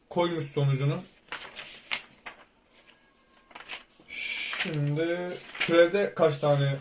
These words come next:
soru var gençler? Türevde yüz otuz üç tane soru mevcut gençler. Yüz otuz üç tane soru sadece şu örnekler hariç yüz otuz üç tane soru var. Örnekleri de koyduğum zaman en az iki yüze yaklaşıyordur türevde gençler.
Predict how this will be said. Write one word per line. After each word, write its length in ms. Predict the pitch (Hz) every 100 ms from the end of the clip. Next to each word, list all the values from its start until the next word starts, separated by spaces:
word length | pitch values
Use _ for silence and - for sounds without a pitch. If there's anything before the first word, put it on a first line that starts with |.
| - - -
soru 640 | - - 143 143 143 143 -
var 180 | 147 139
gençler? 460 | 135 135 - 180 185 - -
Türevde 760 | 165 160 143 175 185 185 - -
yüz 360 | 165 180 -
otuz 280 | 165 165 190 - -
üç 200 | 196 196
tane 420 | 160 147 180 202 -
soru 580 | - 160 160 190 202 -
mevcut 420 | 156 151 147 143
gençler. 340 | 143 139 170 160
Yüz 120 | 151
otuz 160 | 156
üç 60 | -
tane 200 | 190 165
soru 200 | 170 185
sadece 320 | 185 165 170
şu 320 | - - -
örnekler 480 | 160 151 147 - 175
hariç 480 | 143 147 139 135 -
yüz 100 | 139
otuz 180 | 139 139
üç 120 | 135
tane 160 | 139 135
soru 160 | 139
var. 140 | 156 156
Örnekleri 440 | 156 156 147 175
de 120 | 165 156
koyduğum 360 | 147 147 170
zaman 240 | 165 165 165
en 120 | 170
az 160 | 165 160 156
iki 220 | 143 180
yüze 340 | 147 165 175
yaklaşıyordur 640 | 151 139 147 139 160 143 139
türevde 280 | 135 135 131
gençler. 380 | 131 131 156